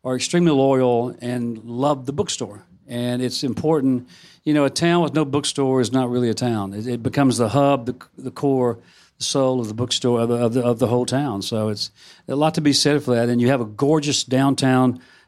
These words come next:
uh, that I've walked around today, and it's a, a beautiful place to live. And people seem to be very proud to live here, which says a lot.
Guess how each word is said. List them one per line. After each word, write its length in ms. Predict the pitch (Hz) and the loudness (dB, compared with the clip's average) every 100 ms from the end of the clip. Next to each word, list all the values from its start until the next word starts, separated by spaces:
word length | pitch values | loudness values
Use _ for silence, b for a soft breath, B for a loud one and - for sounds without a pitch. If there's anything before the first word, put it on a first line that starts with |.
| - | -4
uh, 380 | 120 117 113 110 - 131 | 0 2 0 -4 -12 -6
that 240 | 123 127 | -2 0
I've 160 | 127 120 | 0 2
walked 300 | 139 135 135 | 0 0 0
around 240 | 131 135 | 0 0
today, 440 | 123 127 127 143 | -2 0 2 2
and 80 | 120 | 0
it's 160 | 117 - | -2 -6
a, 60 | 117 | -6
a 80 | 131 | -8
beautiful 440 | 113 139 156 - 131 | -2 0 0 -2 -4
place 280 | 135 135 - | -2 -2 -2
to 120 | 123 | 0
live. 240 | 127 135 | 2 2
And 100 | 117 | 0
people 420 | 139 170 139 113 b b b b | 0 2 2 -2 b b b b
seem 300 | - 147 147 | -4 -2 -2
to 160 | 143 123 | -2 -2
be 180 | 127 | -2
very 340 | 120 127 131 131 | 0 0 0 0
proud 640 | 131 - 131 123 127 113 | -4 -6 -2 0 -2 -4
to 100 | 131 | -6
live 220 | 131 165 | -4 -4
here, 300 | 120 90 87 - | -2 -6 -8 -10
which 180 | 110 - | -8 -4
says 260 | 127 113 | -2 -2
a 60 | 123 | -2
lot. 260 | 135 - | -4 -6